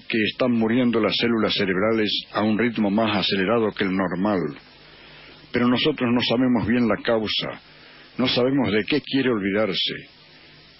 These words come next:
¿Qué recuerdos molestan tanto en su corazón que desea que se borren? El olvido de las cosas hermosas es la muerte del corazón.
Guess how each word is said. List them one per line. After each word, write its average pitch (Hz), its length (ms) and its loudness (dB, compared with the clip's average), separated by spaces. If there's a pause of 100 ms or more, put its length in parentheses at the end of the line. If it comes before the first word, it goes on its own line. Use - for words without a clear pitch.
(120)
¿Qué 160 120 0
recuerdos 151 520 0
molestan 123 600 2
tanto 117 460 0 (120)
en 113 140 0
su 104 220 -2
corazón 101 720 0
que 95 80 0
desea 95 400 0
que - 100 -4
se - 140 -2
borren? 82 500 -4 (880)
El 113 140 2
olvido 117 440 2
de 107 60 4
las 90 180 -2
cosas 110 440 -2 (160)
hermosas 101 720 0 (240)
es 117 280 -2
la 101 120 0
muerte 101 420 0
del 90 160 0
corazón. 90 720 -2